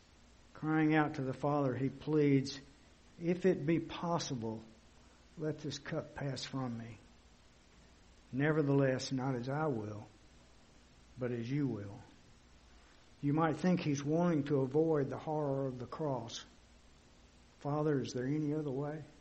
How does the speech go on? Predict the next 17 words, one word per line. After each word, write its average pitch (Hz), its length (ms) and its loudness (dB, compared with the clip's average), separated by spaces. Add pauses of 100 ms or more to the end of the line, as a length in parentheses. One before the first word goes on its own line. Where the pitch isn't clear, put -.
(1900)
And 156 140 0
across 196 380 8
the 170 100 0
centuries, 220 560 6
he 170 160 4
asks 170 500 2
us 175 280 2
today, 151 680 4 (1400)
"Do 147 100 0
you 170 200 4
know 139 280 2
any 131 260 0
other 113 180 -2
way? 110 400 -6 (1120)
Any 190 300 6
other 180 220 4
story 143 580 0